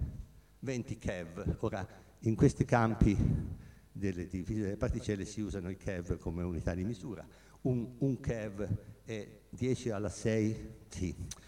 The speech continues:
undici punto sei in dieci alla sei kalpa Kelvin.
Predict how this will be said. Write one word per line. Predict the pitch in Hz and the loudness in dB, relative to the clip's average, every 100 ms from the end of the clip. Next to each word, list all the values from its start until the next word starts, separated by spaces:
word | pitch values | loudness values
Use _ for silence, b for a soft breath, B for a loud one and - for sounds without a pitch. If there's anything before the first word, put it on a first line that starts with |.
| B B | B B
undici | 151 143 123 120 | 8 8 8 4
punto | - 135 127 | 4 4 2
sei | - 123 110 113 | 2 4 4 4
in | 113 | 2
dieci | 107 117 107 117 | 4 4 6 6
alla | 101 98 | 6 4
sei | - 104 98 101 95 98 - | 4 2 2 0 -4 -12 -10
kalpa | - 101 92 101 98 101 98 101 95 - _ - | 0 2 2 2 2 2 -6 -14 -20 -20 _ -14
Kelvin. | 98 92 90 92 92 90 | -14 -12 -4 0 0 0